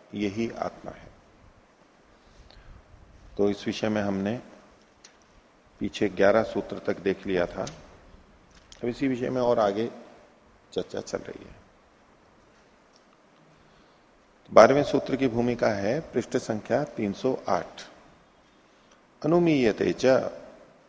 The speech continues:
अयम देहादि संघात व्यतिरिक्त चेतना इति, कि ये चेतन देहादि संघात से व्यतिरिक्त है, अतिरिक्त है, भिन्न है।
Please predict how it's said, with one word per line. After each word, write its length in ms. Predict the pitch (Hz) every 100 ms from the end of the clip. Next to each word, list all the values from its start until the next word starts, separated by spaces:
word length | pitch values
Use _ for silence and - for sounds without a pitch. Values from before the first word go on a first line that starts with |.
| - - _ _ _ _ _ -
अयम 340 | 127 156 165
देहादि 800 | 117 107 113 104 107 107 135 151
संघात 720 | 147 117 107 98 104 113 127 147
व्यतिरिक्त 760 | 117 - 101 92 - - 233 - - -
चेतना 500 | - 95 - 92 110 -
इति, 260 | - - - - - - _ _ - _ - _ _ _ _ _ - - - - - _ _ _ -
कि 140 | 131
ये 200 | 135 170
चेतन 580 | 190 143 113 - 113 147
देहादि 520 | 123 123 123 143 185
संघात 560 | 180 143 120 110 107 -
से 180 | - 175
व्यतिरिक्त 520 | 160 - 113 90 -
है, 60 | 104
अतिरिक्त 520 | - - 143 - -
है, 80 | 85
भिन्न 320 | - 131 117
है। 200 | 92